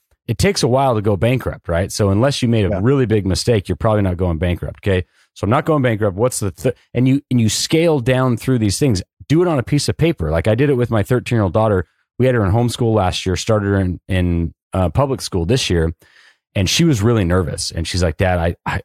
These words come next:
Speaker 1: I just don't wanna do this." I said, "Okay, honey, let's sit down and let's talk about this. First day, what's the worst thing that can happen?" She's like, "Well, I could go into class and trip over my laces and fall on my face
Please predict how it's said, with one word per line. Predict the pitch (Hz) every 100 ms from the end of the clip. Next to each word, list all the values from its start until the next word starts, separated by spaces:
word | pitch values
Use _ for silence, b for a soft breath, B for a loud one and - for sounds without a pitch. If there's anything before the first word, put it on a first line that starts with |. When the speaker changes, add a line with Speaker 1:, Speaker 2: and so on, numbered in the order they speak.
| _ -
Speaker 1:
I | 90
just | 92 -
don't | 98 85
wanna | 85 82 78
do | 107 113
this." | 69 -
I | 80
said, | 90
"Okay, | 78 92
honey, | 76 82
let's | 85 -
sit | 107
down | 104 92
and | 87
let's | 104 -
talk | 95 82
about | 80 71
this. | 73 - B B B _ _ _ _
First | 143 156 -
day, | 113 92
what's | 92 117 -
the | 101
worst | 98 -
thing | 95 85
that | - -
can | 80
happen?" | 90 80 78
She's | 82 85
like, | 80
"Well, | 92 85 76 _ _ _ _ _ _ 98
I |
could | 104 90
go | 110
into | 117
class | - 95 87
and | 87 -
trip | 113 101
over | 85
my | 87
laces | 78 80 - 82 76
and | 76
fall | - 95 80
on | 80
my | 76
face | - 67 - -